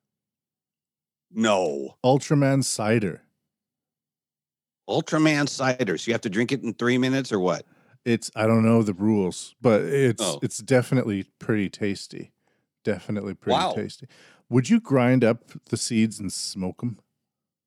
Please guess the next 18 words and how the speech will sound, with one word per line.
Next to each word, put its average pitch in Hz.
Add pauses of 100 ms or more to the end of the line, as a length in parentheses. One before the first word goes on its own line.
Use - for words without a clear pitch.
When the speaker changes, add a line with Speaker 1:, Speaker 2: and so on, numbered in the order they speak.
(1400)
Speaker 1:
Uh, 78
no. 78 (280)
Speaker 2:
No. 92 (100)
Speaker 1:
<laughs> -
No, 143
no, 127
no. 101 (560)
Speaker 2:
<laughs> - (760)
So 139 (120)
Speaker 1:
That 156
Speaker 2:
in 175
Speaker 1:
sounds, 175 (460)
that 151
sounds 147
very 123
risky 110 (840)
to -
me. 82